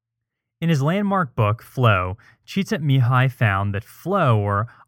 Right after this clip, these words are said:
optimal experiences, occur most readily when people are designing or discovering something new. In other words, we feel happiest and most fulfilled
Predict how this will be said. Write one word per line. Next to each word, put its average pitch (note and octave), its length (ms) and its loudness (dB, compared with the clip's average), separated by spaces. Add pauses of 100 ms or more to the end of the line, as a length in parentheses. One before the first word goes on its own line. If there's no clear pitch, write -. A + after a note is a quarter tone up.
optimal C#3+ 520 0
experiences, A#2+ 1000 -2 (320)
occur D#3+ 560 0
most D3 400 -2
readily G#2 540 -2 (240)
when C3+ 180 2
people E3+ 480 -4
are B2 480 2 (600)
designing C3+ 720 2
or A#2+ 220 0
discovering G#2+ 920 -2 (200)
something A2 420 -4
new. A#2+ 420 4 (640)
In D3+ 100 -4
other F#3+ 200 2
words, A2+ 340 2 (460)
we C3+ 100 2
feel F3 280 -2
happiest F#3+ 760 -4
and C3 240 2
most C3+ 280 2
fulfilled C#3+ 720 -2